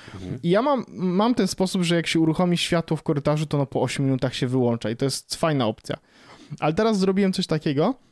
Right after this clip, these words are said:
Speaker 2: że idealnie nad drzwiami przykleiłem do sufitu, I shit you
Speaker 1: Mhm.
Speaker 2: not,
Speaker 1: Mhm.
Speaker 2: to oczko. E, i ono ma bardzo wąski mimo wszystko ten kąt widzenia,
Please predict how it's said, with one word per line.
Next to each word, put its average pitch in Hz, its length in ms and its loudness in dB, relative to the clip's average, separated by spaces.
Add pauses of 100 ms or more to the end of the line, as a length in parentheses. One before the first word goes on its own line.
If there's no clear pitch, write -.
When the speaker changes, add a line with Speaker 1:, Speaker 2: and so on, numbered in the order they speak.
(220)
Speaker 2:
że 156 360 2 (200)
idealnie 196 840 2
nad 180 340 0
drzwiami 151 720 2
przykleiłem 214 800 2
do 185 120 2
sufitu, 175 500 0 (120)
I 135 40 -2
shit - 360 -2
you 247 60 2
Speaker 1:
Mhm. 208 40 4
Speaker 2:
not, 165 340 0 (340)
Speaker 1:
Mhm. 139 400 -4 (300)
Speaker 2:
to 185 160 2
oczko. 180 520 0 (1600)
E, 139 460 2 (560)
i 190 140 -2
ono 220 560 2 (140)
ma 165 180 2
bardzo 196 460 2
wąski 180 680 0
mimo 170 220 2
wszystko 175 460 -2
ten 165 360 0
kąt 175 320 2
widzenia, 151 560 0